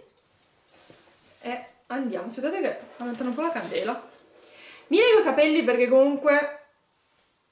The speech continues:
è meglio così, così non c'è il rischio che vadano nell'acqua. Ok,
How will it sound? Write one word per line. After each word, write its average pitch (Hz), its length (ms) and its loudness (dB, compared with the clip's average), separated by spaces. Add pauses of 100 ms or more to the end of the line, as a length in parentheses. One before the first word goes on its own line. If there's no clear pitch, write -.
(100)
è 240 100 -2
meglio 247 320 4
così, 254 500 2
così 233 440 -8 (140)
non 233 220 -4
c'è 247 160 -2
il 233 320 -4
rischio 254 320 -8
che 233 80 -4
vadano 226 640 -2
nell'acqua. - 800 -6 (460)
Ok, - 380 -6